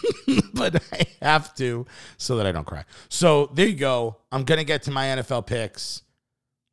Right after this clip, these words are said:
Let's get into it. You got the Ravens versus the Steelers. This game was supposed to be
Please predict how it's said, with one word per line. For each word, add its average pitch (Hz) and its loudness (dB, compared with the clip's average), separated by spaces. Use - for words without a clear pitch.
Let's 135 0
get 107 -4
into 92 -2
it. 87 -8
You 123 -12
got 123 -2
the 107 -6
Ravens 175 2
versus 101 -2
the 95 -8
Steelers. 143 -2
This 123 -2
game 131 -4
was 123 0
supposed 151 0
to 131 -4
be 101 -4